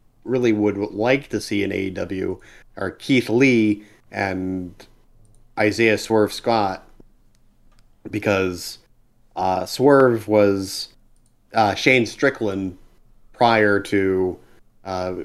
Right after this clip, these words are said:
signing with W W E, and he was, like, everywhere on the indies, so he's gonna be fine. Um, but, like, those two would fit in A E W, but, like, I can't say that, you know, John Morrison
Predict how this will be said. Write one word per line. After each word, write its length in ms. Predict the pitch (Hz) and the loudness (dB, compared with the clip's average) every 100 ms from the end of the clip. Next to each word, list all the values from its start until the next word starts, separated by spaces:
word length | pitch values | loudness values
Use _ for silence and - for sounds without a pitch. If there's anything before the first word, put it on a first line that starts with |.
| - | -12
signing 380 | - 117 117 107 | -2 2 2 2
with 140 | 98 | 0
W 200 | 98 98 | -2 -2
W 320 | 98 95 95 98 | -4 -2 -2 0
E, 260 | 95 92 - _ - | -2 -6 -12 _ -10
and 120 | 98 | -6
he 140 | 107 | 0
was, 180 | 110 107 | 0 2
like, 300 | 101 98 - - | -2 -4 -8 -2
everywhere 460 | 123 123 107 101 | 0 2 2 2
on 80 | 98 | 2
the 160 | 101 101 | 0 0
indies, 560 | 101 90 90 87 - - _ _ | 0 -2 -6 -8 -12 -14 _ _
so 180 | - 95 | -4 -2
he's 220 | - 175 | 0 0
gonna 140 | 110 | 0
be 140 | 90 85 | -4 -8
fine. 540 | - 95 90 90 90 - - _ - | -6 -6 -6 -8 -10 -14 -20 _ -8
Um, 500 | 101 95 90 90 - _ _ _ _ _ _ _ _ | -4 -4 -4 -8 -12 _ _ _ _ _ _ _ _
but, 360 | 107 107 - 104 | -6 -4 -4 -6
like, 240 | 101 98 | -6 -2
those 300 | 117 147 139 | 4 4 4
two 320 | - 131 110 | 2 4 4
would 180 | 107 104 | 4 2
fit 280 | - 123 107 | 0 -2 0
in 100 | 95 | -4
A 140 | 92 | -6
E 60 | 92 | -6
W, 360 | 92 95 95 87 | -6 -8 -8 -6
but, 220 | 95 92 | -8 -10
like, 180 | 92 95 | -10 -12
I 60 | 92 | -6
can't 340 | - 127 - | -2 0 -2
say 360 | - 113 110 107 | 0 2 2 2
that, 340 | 107 104 - - - | 2 0 -4 -20 -10
you 80 | 107 | -2
know, 100 | 104 | 0
John 360 | 104 113 113 110 | 2 2 2 2
Morrison 680 | 113 120 110 - 95 101 | 2 2 2 0 -2 -2